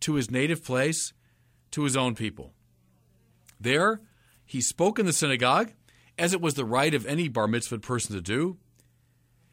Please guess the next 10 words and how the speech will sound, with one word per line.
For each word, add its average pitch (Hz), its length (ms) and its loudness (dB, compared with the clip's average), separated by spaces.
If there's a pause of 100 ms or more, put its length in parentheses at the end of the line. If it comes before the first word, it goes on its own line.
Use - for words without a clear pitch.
(240)
And 131 160 6
they 208 180 6
responded, 196 800 6 (380)
<laughs> - 380 -16
not 131 400 0
with 165 340 -2 (260)
pride 143 500 2 (380)
in 127 140 -4
this 123 240 0
local 135 640 0